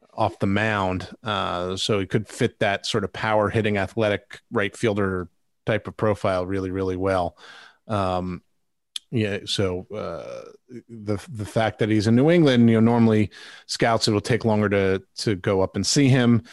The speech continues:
Uh, with the later draft, that might work in his favor. Uh, you know, I don't think anyone's gonna be going up there, you know, early anyway. So,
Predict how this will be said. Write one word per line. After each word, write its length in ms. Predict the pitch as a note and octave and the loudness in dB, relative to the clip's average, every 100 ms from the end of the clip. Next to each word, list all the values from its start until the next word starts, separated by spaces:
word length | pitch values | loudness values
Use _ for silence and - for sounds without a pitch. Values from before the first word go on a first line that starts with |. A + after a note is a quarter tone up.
| - - _ _ | -20 -20 _ _
Uh, 120 | F#2+ | -6
with 120 | F#2+ | -6
the 100 | - | -2
later 260 | G2+ A2+ G#2+ | 2 4 2
draft, 480 | F#2 A2+ A2+ A#2 - | 2 2 2 0 -2
that 100 | G#2 | -2
might 140 | G2+ | -2
work 240 | G2 G#2 G#2 | -2 -2 -2
in 80 | |
his 240 | F2+ G2 - | -2 -4 -6
favor. 540 | - A2+ A2 A2 G#2 - _ _ _ | -2 0 2 2 0 -4 _ _ _
Uh, 480 | G2 G2 F2 E2+ E2+ - G#2 - | -8 -6 -4 -6 -10 -12 -16 -14
you 320 | G#2+ G2 G2 | -12 -8 -6
know, 100 | F#2+ | -4
I 80 | F#2+ | -4
don't 160 | F2+ | -4
think 160 | G#2 - | -6 -4
anyone's 300 | G2 F#2+ F2+ | -6 -6 -6
gonna 140 | G2 | -6
be 40 | F2+ | -4
going 240 | G2 F#2 | -4 -4
up 140 | F2+ - | -6 -4
there, 280 | G2 F2+ - _ | -6 -6 -12 _
you 140 | A2+ | -10
know, 120 | F#2 F#2 | -10 -8
early 380 | G#2 F#2+ F#2 E2+ _ - | -6 -4 -6 -12 _ -2
anyway. 440 | B2+ A#2 A#2 G#2+ | 2 4 4 2
So, 320 | - G#2+ F#2 | 0 -4 -4